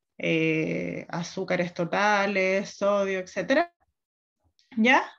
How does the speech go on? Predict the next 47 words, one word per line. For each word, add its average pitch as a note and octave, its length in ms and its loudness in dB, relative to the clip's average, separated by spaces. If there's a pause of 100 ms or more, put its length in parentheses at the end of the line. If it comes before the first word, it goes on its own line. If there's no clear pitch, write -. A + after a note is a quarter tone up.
(120)
Y A3 140 -6
con A3 160 0
eso C4 180 2
yo C4 180 2
puedo A#3+ 400 0
después A#3+ 320 -6
calcular A3+ 420 -2
mis A#3 220 -4
porciones, B3+ 600 0
la G#3 160 -2
porción B3+ 320 0
que C4+ 100 -2
yo C4+ 80 -2
estoy C4+ 200 0
ofreciendo C4+ 440 2
al C4+ 100 0
consumidor, D4+ 640 -2 (640)
porque B3 280 0
ellos B3+ 160 4
me B3 120 6
lo A#3 80 2
van A#3+ 160 4
a B3+ 40 4
entregar B3+ 480 0
por G#3+ 100 -8
cien D#4 240 -2
gramos D#4+ 320 2
de D#4 80 4
producto. C#4 560 -2 (640)
¿Ya? A3+ 200 0
Y A#3 80 -4
yo A3+ 160 0
puedo A#3 160 0
hacer A#3+ 200 -2
los B3 120 -4
cálculos C4+ 460 0
para A#3 240 2
ver A3+ 140 -2
de A3+ 140 -6
cuánto B3+ 280 2
va B3+ 60 2
a C4 40 2
ser C4+ 160 -2
mi C4+ 160 2
porción C4+ 400 -2
de C#4 100 2
producto. C4+ 520 -4